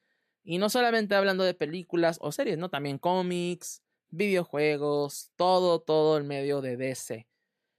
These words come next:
Y empezando, ¿verdad? Con lo que es Black Adam, donde simplemente se mostró, pues, ¿verdad? Parte del elenco, ya sabíamos que, que La Roca, Dwayne Johnson, pues, va a ser Black Adam,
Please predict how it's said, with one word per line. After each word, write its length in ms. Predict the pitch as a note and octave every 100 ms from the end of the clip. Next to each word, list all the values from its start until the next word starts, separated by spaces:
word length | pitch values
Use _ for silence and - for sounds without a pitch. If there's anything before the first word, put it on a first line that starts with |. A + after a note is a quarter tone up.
| _ _
Y 160 | F#3
empezando, 580 | A#3+ G#3 F3 A3+ F#3+ E3+
¿verdad? 320 | D3+ F3+ G3+
Con 300 | - F#3 F#3
lo 100 | F3+
que 260 | - D3+ D#3+
es 200 | D#3 C3
Black 420 | C3+ D3+ D#3+ - -
Adam, 480 | A3 A#3+ B3 B3 - _ _ _ _
donde 300 | G3+ G#3 G#3
simplemente 560 | A#3 B3 A#3+ A#3 A#3
se 160 | A3 G#3+
mostró, 420 | F3+ F3 F#3+ G3
pues, 140 | F3+ E3
¿verdad? 240 | F3 F3+
Parte 220 | D#3+ F3
del 140 | D#3+ D3+
elenco, 280 | F3+ F#3
ya 160 | F3+ C#3
sabíamos 480 | D3+ C#3 C3+ C3+ -
que, 320 | C3 B2 A2 _ _ _
que 120 | - C#3
La 160 | C3+
Roca, 480 | D3+ G#3 - F#3+ F#3
Dwayne 300 | C#3 D3 C#3+
Johnson, 400 | A3+ C4+ - B3+
pues, 120 | E3+
va 80 | C3+
a 40 | C3
ser 180 | C3
Black 280 | A#2+ B2 A#2+
Adam, 460 | A#3+ B3+ A#3+ A#3+